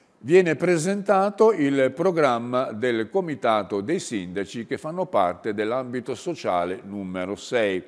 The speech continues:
Inclusione e tutela dei fragili, tre milioni in arrivo all'A T S sei, una cifra considerevole. I sindaci si sono riuniti a San Costanzo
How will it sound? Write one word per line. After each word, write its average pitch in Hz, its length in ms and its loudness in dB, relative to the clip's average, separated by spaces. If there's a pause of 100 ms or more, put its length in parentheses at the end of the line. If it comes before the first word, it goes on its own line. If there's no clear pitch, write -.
(340)
Inclusione 156 840 -2
e 123 160 0
tutela 185 480 0
dei 156 180 -2
fragili, 104 640 -4
tre 175 240 -4
milioni 143 720 -4
in 156 100 -8
arrivo 117 600 -4 (180)
all'A 113 800 0
T 156 360 -2
S 117 360 -6
sei, 151 540 2
una 87 200 -14
cifra 107 440 -4
considerevole. 113 1000 -2 (380)
I 180 100 -2
sindaci 180 640 -2
si 147 100 -8
sono 151 280 -4
riuniti 143 520 -2
a 107 80 0
San 147 300 -4
Costanzo 208 640 -2